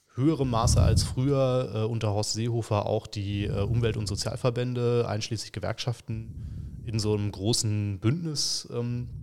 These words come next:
zusammenzubringen. Und, ähm, die Überschrift, ähm, über, um die schon sozusagen in den ersten Stunden, äh, seit dem Bestehen dieses Bündnisses die ganze Zeit gestritten wurde,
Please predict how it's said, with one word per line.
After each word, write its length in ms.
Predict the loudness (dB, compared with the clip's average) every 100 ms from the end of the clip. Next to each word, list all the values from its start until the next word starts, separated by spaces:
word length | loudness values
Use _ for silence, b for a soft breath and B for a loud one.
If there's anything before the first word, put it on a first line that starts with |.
| -12 -14 -16 -14 -12 -6
zusammenzubringen. 960 | -2 -2 0 -2 -2 -2 -2 -2 -6 _ b b b b b
Und, 640 | -18 -8 -4 -2 0 0 0
ähm, 640 | 0 0 0 0 0 -2 -6 -12
die 100 | -8
Überschrift, 880 | -2 2 2 2 -2 -4 -6 -6 -6 -4
ähm, 260 | -4 -2 -4
über, 420 | -4 -4 -4 -8
um 160 | -12
die 140 | -6 -4
schon 300 | -2 -2 -2
sozusagen 380 | -4 -4 -2 -2
in 100 | -4
den 120 | -2
ersten 560 | 0 0 0 -4 -4
Stunden, 720 | -6 -4 -2 -2 -6 -10 -12
äh, 160 | -8 -6
seit 220 | -4 -2
dem 100 | -4
Bestehen 320 | -4 -4 -4
dieses 240 | -2 -6 -4
Bündnisses 380 | -4 -4 -4 -4
die 100 | -4
ganze 240 | -4 -4
Zeit 260 | -4 -6 -4
gestritten 440 | -6 -6 -6 -6
wurde, 340 | -4 -4 -4